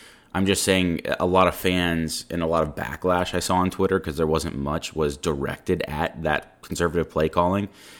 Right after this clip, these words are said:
I think there is some merit to it,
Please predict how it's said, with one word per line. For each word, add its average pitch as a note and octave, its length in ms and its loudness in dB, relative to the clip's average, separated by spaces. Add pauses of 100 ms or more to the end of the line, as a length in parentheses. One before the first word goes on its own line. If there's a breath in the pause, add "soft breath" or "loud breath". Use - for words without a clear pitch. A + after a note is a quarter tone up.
(140 loud breath)
I F2+ 100 -2
think G2 320 -2
there E2+ 260 2
is G#2+ 500 2 (220)
some G2+ 760 0
merit B2 380 -2
to C#3+ 180 2
it, D3+ 200 0